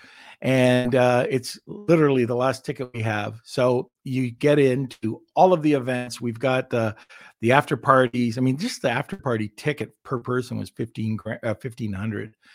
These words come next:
So it, it, it's crazy. The cabana, private, uh, the private cabana on turn one, the Green Day after party tickets, uh, or, uh, uh, V I P tickets, Ed Sheeran,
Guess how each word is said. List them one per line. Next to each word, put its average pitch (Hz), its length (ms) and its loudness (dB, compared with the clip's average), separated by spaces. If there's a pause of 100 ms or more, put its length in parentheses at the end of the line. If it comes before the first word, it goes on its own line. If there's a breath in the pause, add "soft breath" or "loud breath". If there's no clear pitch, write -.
(240 soft breath)
So 123 220 2
it, 117 160 -2
it, 123 180 -2
it's 117 320 -6
crazy. 117 480 0
The 113 160 -6
cabana, 139 680 2 (280)
private, 131 480 2
uh, 120 240 -2 (140)
the 113 80 -10
private 139 300 -2
cabana 127 400 -2
on 117 240 -4
turn 117 280 -4
one, 139 400 0 (460 loud breath)
the 110 140 -6
Green 131 340 2
Day 127 460 4
after 120 320 -4
party 123 340 -2
tickets, 123 600 -2
uh, 117 100 -4 (100)
or, 120 280 0
uh, 110 260 -4 (220)
uh, 101 300 -8 (120)
V 127 160 0
I 120 80 2
P 117 220 -8
tickets, 117 400 -6 (200)
Ed 139 160 -2
Sheeran, 120 600 -2